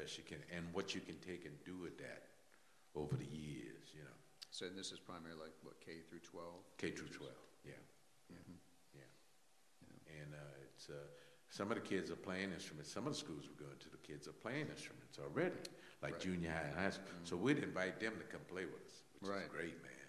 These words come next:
Speaker 2: Yeah.
Speaker 1: You know, and, uh, we play some, some bluesy stuff, you know, some one four fives or,
Speaker 2: Mm-hmm.
Speaker 1: or some two five one, and they catch it right quick, and, you know.
Speaker 2: Right.
Speaker 1: Yeah.
Speaker 2: A little bit more experience.
Speaker 1: Right, right.
Speaker 2: Yeah.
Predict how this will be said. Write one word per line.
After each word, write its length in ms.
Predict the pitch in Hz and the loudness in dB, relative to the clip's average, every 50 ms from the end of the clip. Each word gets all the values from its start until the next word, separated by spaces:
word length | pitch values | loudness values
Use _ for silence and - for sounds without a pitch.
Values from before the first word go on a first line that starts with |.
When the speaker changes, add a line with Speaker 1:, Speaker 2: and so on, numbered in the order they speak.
| 62 - - - | -14 -14 -12 -8
Speaker 2:
Yeah. 460 | - 80 82 80 80 - - - 80 | -6 -6 -6 -6 -8 -10 -12 -8 -6
Speaker 1:
You 60 | 82 80 | -4 -4
know, 140 | 73 71 - - - - - | -4 -6 -8 -10 -14 -14 -10
and, 300 | 76 73 71 69 69 69 | -10 -8 -8 -8 -10 -10
uh, 40 | 69 69 - - - - - - | -12 -12 -14 -16 -18 -18 -10 -6
we 100 | 85 87 | -4 -4
play 240 | 85 - - 87 82 | -2 0 0 0 0
some, 220 | - - 85 76 73 69 71 - - - - | 0 -2 -4 -4 -6 -6 -8 -10 -14 -16 -14
some 200 | - - 85 80 82 | -12 -10 -10 -4 0
bluesy 380 | 98 92 87 85 82 87 101 95 | 0 2 2 2 0 -2 -4 -4
stuff, 440 | - - - 85 78 78 - - | -4 -2 -2 -2 -2 -2 -4 -4
you 60 | 151 147 | -2 -2
know, 140 | - 76 73 | -2 -2 -4
some 180 | - - 90 | -4 -4 0
one 180 | 80 85 85 85 | 2 2 2 2
four 180 | 85 90 90 80 | 4 2 2 2
fives 560 | - - 82 80 78 78 78 76 78 78 - | 4 6 6 6 6 6 6 4 4 2 0
or, 60 | - | 0
Speaker 2:
Mm-hmm. 360 | - 110 110 110 - 120 127 139 143 - - - - - | 0 0 2 2 2 2 0 0 -2 -6 -10 -12 -10 -10
Speaker 1:
or 80 | - 69 | -8 -8
some 180 | - - 76 - | -8 -8 -8 -8
two 120 | - 92 85 | -6 -6 -4
five 320 | - - 87 82 80 78 78 | -2 0 2 2 2 2 0
one, 100 | 80 71 | 0 0
and 100 | 73 76 | 0 0
they 100 | 82 82 | 0 0
catch 320 | 82 - - 95 76 - | 2 4 6 6 6 6
it 80 | - 64 | 4 6
right 240 | 65 73 71 69 - | 6 6 6 6 4
quick, 300 | - - 73 67 - - | 2 2 2 2 2 -2
and, 100 | 67 67 - - - | -6 -6 -8 -8 -2
you 120 | - 90 90 | 2 2 4
know. 100 | 67 - - - - - - | 2 2 -4 -8 -8 -6 -6
Speaker 2:
Right. 180 | 50 - - - - - | -6 -6 -6 -8 -12 -12
Speaker 1:
Yeah. 80 | 73 67 - - - - | -12 -12 -12 -14 -14 -10
Speaker 2:
A 20 | - | -6
little 140 | 101 90 78 | -6 -4 -4
bit 120 | 78 76 | -4 -4
more 120 | 76 73 67 | -4 -4 -4
experience. 540 | 67 - - - 80 76 71 - - - 78 | -4 -6 -6 -4 -4 -4 -4 -4 -6 -4 -2
Speaker 1:
Right, 180 | 80 71 60 - - - - - - - - | -2 -2 -2 -4 -8 -14 -16 -18 -20 -14 -10
right. 180 | - 69 64 - - - - - | -8 -8 -8 -8 -12 -14 -12 -10
Speaker 2:
Yeah. 80 | 82 | -10